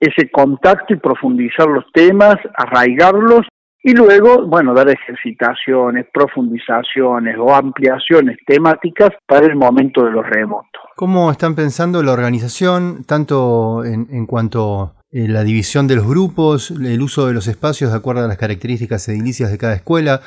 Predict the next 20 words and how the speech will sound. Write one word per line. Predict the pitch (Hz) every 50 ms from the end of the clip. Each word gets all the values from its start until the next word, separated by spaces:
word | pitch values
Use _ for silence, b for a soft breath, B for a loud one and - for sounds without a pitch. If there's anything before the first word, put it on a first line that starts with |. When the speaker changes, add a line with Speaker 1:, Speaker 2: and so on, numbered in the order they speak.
| b b b -
Speaker 2:
Me | 117
refiero | 104 110 - 143 139 135 131
en | 123
orientaciones | 117 113 113 113 104 - 117 98 - - 135 131 127 117 110 95 - - _ _ _
generales, | _ - 127 120 120 135 165 180 185 180 147 - - -
o | 127 110
si | - 147
han | 143 131
podido | 135 139 147 151 147 -
particularizar | - 117 113 - 123 - 131 120 120 117 113 - 165 165 160
también | - 135 127 135 151 170 180 185 - _ _ _ _ _ -
en | 135 110
relación | 123 123 120 117 - - 165 170 175 165
a, | 135 110
por | 117
ejemplo, | 107 - 147 139 139
a |
las | 117 - -
escuelas | 104 - 143 135 131 - 131
estatales. | 113 - 143 - - 185 190 180 151 -